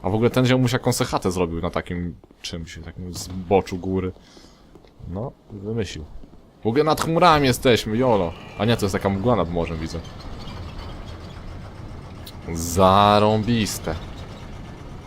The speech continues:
Dlatego smoka pozwolili mi w takim plenerze zniszczyć. No, jestem po prostu szczęśliwym człowiekiem. A teraz zobaczmy ziomka, który, kurna,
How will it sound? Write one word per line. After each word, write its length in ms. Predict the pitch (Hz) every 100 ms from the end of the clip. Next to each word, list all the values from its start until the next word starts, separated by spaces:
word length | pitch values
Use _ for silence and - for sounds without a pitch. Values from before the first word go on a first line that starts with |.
| - - - -
Dlatego 240 | 87 107 104
smoka 360 | 131 127 113
pozwolili 420 | - 101 104 101
mi 80 | 101
w 40 | 98
takim 240 | 90 104
plenerze 320 | 95 95 92
zniszczyć. 420 | 95 92 - 90
No, 100 | 104
jestem 300 | 101 104 113
po 100 | 107
prostu 240 | 104 104 101
szczęśliwym 480 | - 104 110 101 98
człowiekiem. 340 | 95 78 - - - - - - - - - - - - - - 85
A 40 |
teraz 300 | 101 98 98
zobaczmy 420 | 107 117 - 131
ziomka, 360 | 107 117 120 110
który, 260 | - 110
kurna, 480 | 101 120 110 110 123